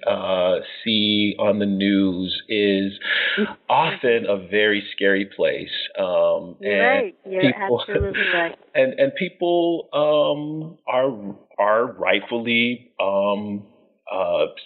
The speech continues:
Speaker 1: self-interested in their protection, and,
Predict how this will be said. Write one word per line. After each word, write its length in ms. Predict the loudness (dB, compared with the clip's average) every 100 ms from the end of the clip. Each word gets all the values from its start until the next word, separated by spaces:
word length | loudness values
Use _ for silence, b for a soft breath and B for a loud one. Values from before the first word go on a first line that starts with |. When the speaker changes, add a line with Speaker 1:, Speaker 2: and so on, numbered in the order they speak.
| 2
Speaker 1:
self-interested 800 | 4 4 2 -2 -2 -6 -2 -2
in 140 | 2
their 120 | 0
protection, 1120 | 0 -4 -4 -2 -2 -2 0 2 2 0 -4 -8
and, 720 | -2 2 4 2 0 -4 -10